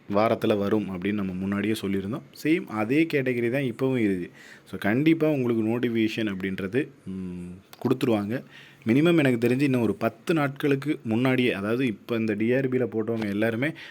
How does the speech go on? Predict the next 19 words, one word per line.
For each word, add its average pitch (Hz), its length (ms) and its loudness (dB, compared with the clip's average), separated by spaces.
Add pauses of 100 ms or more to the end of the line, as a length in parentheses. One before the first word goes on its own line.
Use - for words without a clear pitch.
(140)
அவ்வளவுதான், 110 360 2
வேலைக்கு 123 320 2
almost 117 480 -4
ஜாயின் 117 540 -2
பண்ணிட்டாங்க. 107 440 -4
ஏன்னா 92 180 -6
அப்பாயின்மெண்ட் 107 360 -2
ஆர்டர் 107 280 -4
வாங்கிட்டு 120 520 -2
அவங்க 123 240 -4
போயிட்டாங்கன்னா 117 680 -2
வேலை 110 280 2
முடியுது, 92 200 -2
அவ்வளவுதான். 92 320 -4
இதுக்கு 110 240 -2
மேல 113 180 2
எந்த 107 200 0
ப்ரொசீஜரும் 107 460 -2
கிடையாது. 92 320 0